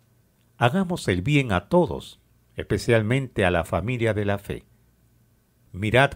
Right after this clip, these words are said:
con qué letras tan grandes os he escrito de mi propia mano. Los que buscan aparecer bien en lo corporal son quienes os fuerzan a circuncidaros,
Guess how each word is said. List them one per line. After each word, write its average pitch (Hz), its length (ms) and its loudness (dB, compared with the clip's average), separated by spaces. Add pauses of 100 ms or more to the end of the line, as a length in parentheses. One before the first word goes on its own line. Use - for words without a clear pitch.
con 110 340 4
qué 165 160 4
letras 131 540 2
tan 160 260 -2
grandes 113 640 0 (340)
os 90 320 -2
he 127 140 6
escrito 135 480 0
de 101 80 4
mi 92 160 -2
propia 117 420 0
mano. 67 360 -8 (760)
Los - 200 -6
que 113 100 2
buscan 104 560 0
aparecer 95 600 0
bien 110 340 -2
en 92 100 -2
lo 92 140 -2
corporal 101 680 0 (420)
son 123 380 0
quienes 107 560 0
os 104 200 0
fuerzan 143 640 0
a 98 80 2
circuncidaros, 95 1160 -4